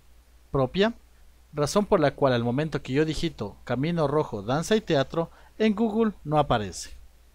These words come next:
Es por esto que solicité a la empresa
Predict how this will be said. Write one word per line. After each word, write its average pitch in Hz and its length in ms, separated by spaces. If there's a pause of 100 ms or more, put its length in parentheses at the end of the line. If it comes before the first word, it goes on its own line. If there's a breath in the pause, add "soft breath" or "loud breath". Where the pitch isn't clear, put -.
(2250 soft breath)
Es 143 160
por 180 200
esto 175 320
que 113 120
solicité 175 600
a 139 60
la 123 80
empresa 156 540